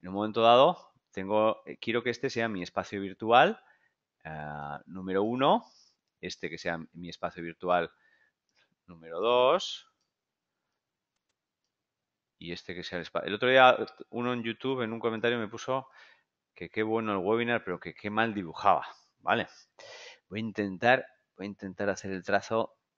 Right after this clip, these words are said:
perfecto, para que no os metáis conmigo en los comentarios, ¿vale? Ahí. Perfecto, ahí, ¿eh? Perfecto. Bien, tres, cuatro, cinco, ¿vale? De tal manera que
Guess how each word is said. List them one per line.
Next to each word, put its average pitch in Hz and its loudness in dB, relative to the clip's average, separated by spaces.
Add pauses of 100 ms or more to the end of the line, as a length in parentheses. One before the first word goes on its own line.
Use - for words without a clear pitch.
perfecto, 90 -4 (160)
para 85 -8
que 90 -12
no 98 -12
os 92 -16
metáis 92 -10
conmigo 90 -10
en 87 -10
los 80 -12
comentarios, 85 -8
¿vale? 104 -8 (180)
Ahí. 78 -8 (840)
Perfecto, 87 -4
ahí, 82 -6 (200)
¿eh? 117 -8 (680)
Perfecto. 87 -4 (500)
Bien, 101 2
tres, 123 2 (320)
cuatro, 120 4 (460)
cinco, 117 -4
¿vale? 117 0
De 90 -2
tal 123 0
manera 135 2
que 127 0